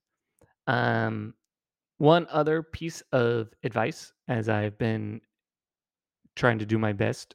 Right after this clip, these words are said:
and being a, a scout, is sometimes it's hard to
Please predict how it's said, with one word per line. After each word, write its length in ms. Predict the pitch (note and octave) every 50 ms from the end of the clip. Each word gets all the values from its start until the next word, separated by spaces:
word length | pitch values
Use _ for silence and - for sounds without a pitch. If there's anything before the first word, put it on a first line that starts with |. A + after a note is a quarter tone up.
| _ _ -
and 200 | C3 A2+ G#2+ G#2
being 440 | A#2 A2+ G#2+ G#2+ G#2+ G#2 A2 - _ _ _ _ -
a, 140 | - F2 - - _ _ _ _ -
a 120 | - B2+
scout, 560 | B2+ - - - - - - - - - - - _ _ _ _ _ _ _ _ _ _ _ _ _ _ _ -
is 640 | - B2 A#2+ A2+ A2 G#2+ G#2+ G#2+ G#2 - - - - _ _ _ _ _ _ _ _ _ _ _ _ _ _ _ _ _ _ _ _ _ _ _ _ _ _ _
sometimes 480 | - - E3+ E3+ E3 F#3+ F#3+ F3 D3
it's 80 | C3+ -
hard 400 | - - A#2 A#2 B2+ C#3+ D3 -
to 100 | -